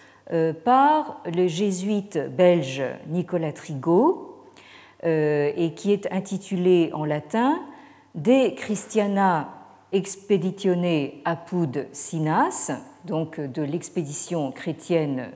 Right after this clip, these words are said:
chez, euh, les Chinois. Et cette traduction en latin, publiée simultanément à Augsbourg en Allemagne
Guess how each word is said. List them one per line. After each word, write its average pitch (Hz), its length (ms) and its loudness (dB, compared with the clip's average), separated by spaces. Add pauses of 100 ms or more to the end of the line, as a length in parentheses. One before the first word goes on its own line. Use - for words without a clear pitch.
chez, 160 500 -2 (460)
euh, 135 340 -6
les 135 400 -4
Chinois. 185 720 -4 (600)
Et 196 120 2
cette 196 460 0 (320)
traduction 190 960 -4
en 156 120 -2
latin, 165 560 0 (480)
publiée 233 520 2
simultanément 196 960 0
à 151 200 -2
Augsbourg 190 680 0
en 143 420 -4
Allemagne 170 640 0